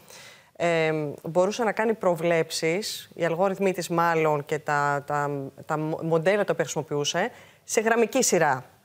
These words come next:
Έτσι, δηλαδή, μάντευε το επόμενο βάσει του προηγούμενου. Αυτή τη στιγμή έχει εξελιχθεί πάρα πολύ το μοντέλο, γιατί μπορεί να χρησιμοποιεί δεδομένα για να κάνει τις προβλέψεις αυτές, ε, μέσα σε πλαίσια, σε contextual κατά κάποιο τρόπο. Δηλαδή, να τα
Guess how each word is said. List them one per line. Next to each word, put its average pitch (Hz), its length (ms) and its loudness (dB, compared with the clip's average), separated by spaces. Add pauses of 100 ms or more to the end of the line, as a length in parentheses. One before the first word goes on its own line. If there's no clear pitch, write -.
(260)
Έτσι, 175 160 2
δηλαδή, 180 220 4
μάντευε 233 520 2
το 214 100 0
επόμενο 226 460 2
βάσει 247 180 0
του - 60 -12
προηγούμενου. 175 640 0 (340)
Αυτή 170 180 -4
τη 247 60 0
στιγμή 262 180 -2
έχει 277 100 0
εξελιχθεί 208 340 -4
πάρα 262 200 2
πολύ 240 160 0
το 208 100 0
μοντέλο, 170 640 2 (440)
γιατί 185 300 0
μπορεί 190 260 2
να 285 180 0
χρησιμοποιεί 208 440 -4
δεδομένα 208 500 2
για 165 120 -2
να 165 80 -2
κάνει 202 180 -2
τις - 100 -6
προβλέψεις 180 480 0
αυτές, 165 680 -2
ε, 185 280 0
μέσα 262 300 -2
σε 269 160 -2
πλαίσια, 226 560 2
σε - 180 -10
contextual 185 600 0
κατά 143 120 -6
κάποιο 147 200 -8
τρόπο. 139 300 -6
Δηλαδή, 160 240 -2
να 202 140 2
τα 170 220 0